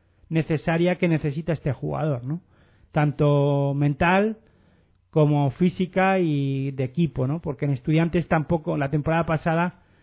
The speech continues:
tampoco es que contara con muchos minutos con, con Chus Vidaurreta,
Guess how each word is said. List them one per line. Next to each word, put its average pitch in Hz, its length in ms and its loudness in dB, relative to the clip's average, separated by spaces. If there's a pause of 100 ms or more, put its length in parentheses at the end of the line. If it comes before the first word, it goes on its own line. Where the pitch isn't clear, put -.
(220)
tampoco 156 460 0
es 156 60 -6
que 165 140 -4
contara 156 720 -2
con 151 140 -2
muchos 170 600 0 (400)
minutos 160 640 2
con, 156 720 0 (160)
con 151 200 -2
Chus 170 180 0
Vidaurreta, 165 680 0